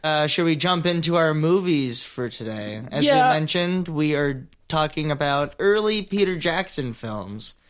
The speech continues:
Speaker 1: and we wanted to start off with his first feature length, Bad Taste, released in nineteen eighty-seven.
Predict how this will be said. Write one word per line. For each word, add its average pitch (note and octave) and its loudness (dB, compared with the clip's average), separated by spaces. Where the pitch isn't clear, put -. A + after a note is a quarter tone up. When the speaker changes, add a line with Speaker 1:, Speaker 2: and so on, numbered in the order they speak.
Speaker 1:
and B2+ -4
we D3 -2
wanted C#3+ -4
to D3 -4
start D3+ 0
off D3+ 0
with F3+ 0
his F3 -2
first B3 -2
feature A#2+ -6
length, G2+ -10
Bad E3 -2
Taste, B2+ -4
released C3+ -4
in B2+ -2
nineteen D3 -4
eighty-seven. D3 -4